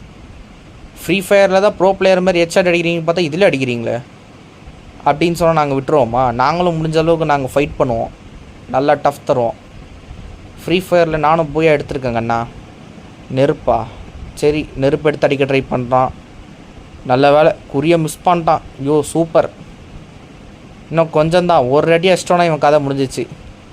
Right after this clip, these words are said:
ம், அதை கரெக்டா அடிக்கணும். குறி மிஸ் ஆகக்கூடாது. ஆ, ஐயோயோ, ச்சே.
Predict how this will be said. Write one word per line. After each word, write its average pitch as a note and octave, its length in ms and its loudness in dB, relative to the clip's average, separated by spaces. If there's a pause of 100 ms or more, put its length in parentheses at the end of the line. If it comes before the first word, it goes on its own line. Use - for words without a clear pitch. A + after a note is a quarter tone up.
(680)
ம், D3 500 -10 (640)
அதை B2+ 180 2
கரெக்டா D#3 380 0
அடிக்கணும். D3 480 0
குறி D#3 240 -4
மிஸ் D3 300 -6
ஆகக்கூடாது. B2+ 580 0 (1080)
ஆ, E3 600 4
ஐயோயோ, D3+ 1300 4 (280)
ச்சே. E3 520 4